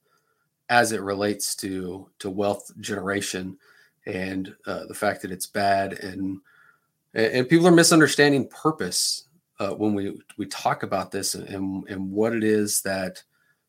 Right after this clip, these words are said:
um, you can do with,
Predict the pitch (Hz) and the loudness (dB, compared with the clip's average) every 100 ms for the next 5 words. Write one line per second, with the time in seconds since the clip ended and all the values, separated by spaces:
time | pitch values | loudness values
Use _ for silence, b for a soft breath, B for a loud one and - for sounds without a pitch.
0 | _ - 95 90 90 98 _ _ _ _ | _ -10 -6 -6 -8 -12 _ _ _ _
1 | - 110 143 131 101 107 151 127 110 110 | -2 0 2 4 2 6 6 6 4 2
2 | 110 _ _ _ _ - 107 107 107 - | -4 _ _ _ _ -6 2 4 4 -2
3 | - | -18